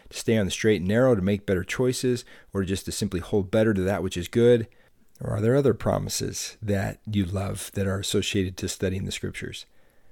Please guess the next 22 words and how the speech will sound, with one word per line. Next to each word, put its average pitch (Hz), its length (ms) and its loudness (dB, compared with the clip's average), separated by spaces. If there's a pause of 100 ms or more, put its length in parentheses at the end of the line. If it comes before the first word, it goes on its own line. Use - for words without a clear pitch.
(800)
Why 101 240 -2
do 120 120 -2
you 104 500 2
personally 90 800 -2 (100)
love 90 540 -4 (120)
God's 87 380 -6
word? 82 320 -8 (960)
And 104 140 -4
how 117 240 0
has 110 260 0
his 98 240 0
word, 87 480 -6 (100)
the 92 120 -8
scriptures, 92 720 -4
or 90 240 -4
words 98 260 0
from 90 180 -6
living 90 220 -4
prophets, 87 540 -4 (360)
brought 110 280 2
you 101 160 0
closer 92 680 -4